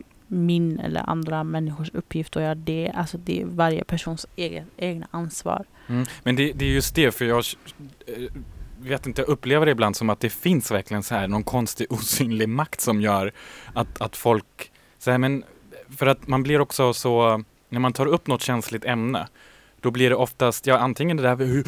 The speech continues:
Speaker 2: <gasps> hur kan du tycka så här?" Eller så blir det tyst,
Speaker 1: Mm.
Speaker 2: helt enkelt. Och
Speaker 1: Mm.
Speaker 2: då, då, då blir man också så här, eller folk, speciellt på fester har jag märkt det, när någon tar upp något,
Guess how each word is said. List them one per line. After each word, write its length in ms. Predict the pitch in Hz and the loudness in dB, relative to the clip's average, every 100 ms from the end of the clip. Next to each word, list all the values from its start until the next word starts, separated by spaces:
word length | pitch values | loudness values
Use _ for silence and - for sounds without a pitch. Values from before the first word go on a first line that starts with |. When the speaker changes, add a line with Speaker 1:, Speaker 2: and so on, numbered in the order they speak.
| 202 | 2
Speaker 2:
<gasps> 140 | 175 139 | 0 0
hur 140 | 131 | -2
kan 220 | 120 127 | 0 0
du 100 | 117 | 0
tycka 320 | 113 123 - 101 | 0 -2 -2 -2
så 100 | 143 | 2
här?" 340 | 170 95 151 - - _ | 2 2 -4 -8 -20 _
Eller 260 | 139 135 127 | 2 4 4
så 140 | 123 | 2
blir 260 | 120 117 110 | 2 4 6
det 320 | 110 107 104 - - _ _ _ _ _ | 6 6 2 -4 -20 _ _ _ _ _
tyst, 480 | - 220 - - - _ _ _ _ _ - | -4 -2 -4 -8 -16 _ _ _ _ _ -14
Speaker 1:
Mm. 220 | 170 160 | -12 -4
Speaker 2:
helt 180 | 131 113 | 0 0
enkelt. 460 | 117 - 82 - - - | 0 -4 -10 -12 -16 -6
Och 80 | |
Speaker 1:
Mm. 40 | 117 | 2
Speaker 2:
då, 260 | 139 147 143 - | 4 4 2 -4
då, 180 | 131 131 | -2 0
då 140 | 131 | 0
blir 120 | 139 | 2
man 120 | 143 143 | 2 2
också 280 | 147 - | 0 -2
så 120 | 147 113 | 2 2
här, 320 | 98 95 101 - - - - - | 2 0 -4 -16 -20 -20 -8 2
eller 220 | 131 131 | 6 4
folk, 460 | - 139 127 - | 4 0 0 -6
speciellt 440 | - 151 - 175 - | -2 -2 2 0 0
på 100 | 131 | -2
fester 480 | - 135 - - 104 | 0 0 0 2 4
har 140 | 92 | 2
jag 100 | 87 | -2
märkt 240 | 87 90 | -6 -6
det, 80 | 107 | -4
när 140 | 101 113 | 0 0
någon 360 | 117 117 110 | 2 2 0
tar 180 | - 107 | 0 0
upp 200 | 123 - | 0 0
något, 160 | 107 | -4